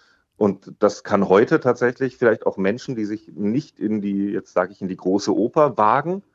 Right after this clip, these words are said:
dazu verleiten, mal im Zuschauerraum kräftig das Taschentuch zu zücken oder herzlich zu lachen und das in einem Sekundenabstand.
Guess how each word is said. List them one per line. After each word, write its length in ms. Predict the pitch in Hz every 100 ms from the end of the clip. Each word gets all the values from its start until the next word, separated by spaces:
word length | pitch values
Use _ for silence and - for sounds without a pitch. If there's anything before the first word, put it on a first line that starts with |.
| _ _
dazu 340 | 107 107 -
verleiten, 580 | - 127 98 90 123 139
mal 320 | 117 107 110 -
im 400 | 107 107 107 - _ _
Zuschauerraum 720 | - 135 117 107 98 104 107
kräftig 380 | 104 101 - 117
das 160 | 110 107
Taschentuch 520 | - 117 110 - 92
zu 160 | - 95
zücken 480 | - 104 117 113 -
oder 560 | 104 104 107 101 101 101 _
herzlich 460 | - 113 - 104 -
zu 100 | 107
lachen 300 | 98 - 98
und 160 | 92
das 160 | 98 110
in 100 | 101
einem 320 | 95 98 98
Sekundenabstand. 960 | 95 - 110 104 78 65 - - 69